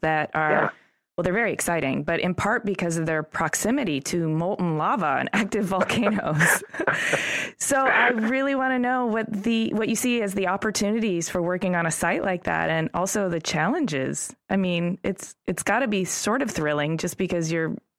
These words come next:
Speaker 1: you're flirting with disaster. <laughs>
Speaker 2: Well, I mean, I think it, you know, it's like, it, it,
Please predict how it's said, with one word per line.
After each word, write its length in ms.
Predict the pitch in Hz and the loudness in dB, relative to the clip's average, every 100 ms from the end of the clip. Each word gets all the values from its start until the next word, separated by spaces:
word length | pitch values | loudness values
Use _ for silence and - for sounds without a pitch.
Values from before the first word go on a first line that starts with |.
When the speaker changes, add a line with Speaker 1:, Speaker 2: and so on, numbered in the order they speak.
| - | -6
Speaker 1:
you're 80 | 170 | -4
flirting 300 | 226 233 185 | 0 0 0
with 120 | 147 | -2
disaster. 720 | 156 170 - 480 - - - - | -2 0 0 -2 0 0 -2 -2
<laughs> 120 | 320 - - _ _ - - - 539 466 - - | -2 -2 -14 _ _ 2 4 6 4 2 0 -2
Speaker 2:
Well, 460 | 165 151 147 139 - | 2 4 4 4 2
I 80 | 127 | 2
mean, 260 | 135 135 123 - - _ _ _ - | 2 2 -2 -10 -20 _ _ _ 2
I 80 | 131 | 4
think 140 | 156 | 2
it, 80 | 127 113 113 - - | 0 -2 -6 -10 -2
you 120 | 123 | 2
know, 180 | 107 101 | 2 2
it's 120 | 104 | 0
like, 160 | 120 - _ _ _ _ _ _ _ _ | -2 -2 _ _ _ _ _ _ _ _
it, 140 | - 139 _ _ _ 127 | -2 -2 _ _ _ 0
it, 300 | 123 147 | 0 0